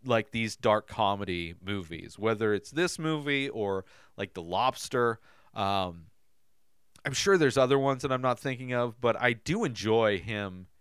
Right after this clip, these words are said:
in these roles, doing these dark comedies. I think he's great. I enjoy his character. I enjoy both of these characters. Uh, I, I loved watching this movie. It was a lot of fun to watch. And, uh,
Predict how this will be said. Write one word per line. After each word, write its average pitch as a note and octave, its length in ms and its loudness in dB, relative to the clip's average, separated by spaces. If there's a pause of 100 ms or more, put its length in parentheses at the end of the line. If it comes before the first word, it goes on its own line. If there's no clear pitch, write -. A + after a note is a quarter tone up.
(160)
in A#2+ 240 -4
these A2 240 -6
roles, G2 560 -2
doing A2+ 400 -6
these G#2+ 340 -8 (320)
dark G#2 240 4
comedies. F#2 720 -4 (960)
I B2 80 4
think C3 140 0
he's G#2+ 120 -6
great. G2+ 300 2 (320)
I A#2 80 4
enjoy C#3 340 6
his C3 140 6
character. B2 400 4
I - 20 2
enjoy B2 280 2
both A#2 300 4
of B2 60 -10
these A2+ 180 0
characters. A2 720 0 (380)
Uh, F#2+ 260 -4
I, A2+ 260 0
I A2+ 140 4
loved A#2 400 4
watching A#2 380 6
this A2 160 -6
movie. A2 360 -2
It G#2 40 -2
was G#2 180 -4
a G#2 60 -4
lot G2+ 260 2
of A#2 80 -2
fun A#2+ 220 -2
to A2 100 -12
watch. F#2+ 540 0 (360)
And, A2+ 460 -2
uh, C3+ 400 10